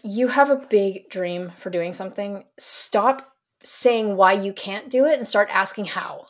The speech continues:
you can do it. The best success stories I have ever been a part of is when I've gone to someone and said, "You need fifty K to launch this product." And they come back to me two weeks later with the money.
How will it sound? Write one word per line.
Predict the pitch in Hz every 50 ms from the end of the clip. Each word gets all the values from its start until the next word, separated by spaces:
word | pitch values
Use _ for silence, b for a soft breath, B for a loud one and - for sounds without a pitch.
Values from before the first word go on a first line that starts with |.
| _ _ _ _ -
you | 185 170
can | - - 156 151
do | 156
it. | - - - - _ _ _ _ _ _ _ _ _ _ _ _ _ _ _ _ _ -
The | -
best | 190 - - - 208 208 - -
success | 262 262 - 226 196 -
stories | - - 196 190 185 180 180
I | 175
have | 170 170 170 - -
ever | 190 180 180 185 180 185 180 175 175
been | 190 190 190
a | 208
part | 196 - - 190 180 185
of | 180 180 180 180 190 - B B B B B B B B B B
is | - 208 185
when | 190 190 180 175
I've | - 175 175 202 196
gone | - 196 190 202 202
to | 190
someone | 185 - 185 170 170 170 170 165 156 151
and | 175 165
said, | - 180 165 160 156 -
"You | 170 170 175 190 208 233
need | 254 233 202 180 175 170 165 170 170 - b b b b b b
fifty | b - - 185 180 180 233 233
K | 226 226 214 196
to | 185
launch | 170 170 160 160 151 -
this | 180 165
product." | - - 165 151 151 147 127 - - _ _
And | - 196 180
they | 185 190
come | - 233 240
back | 220 180 180 -
to | - 180
me | 175 165
two | - - - 170 180
weeks | 220 233 - -
later | 226 202 190 185 185 185 185 _ -
with | 185 170 170 -
the | 240
money. | 247 254 220 196 185 175 175 175 _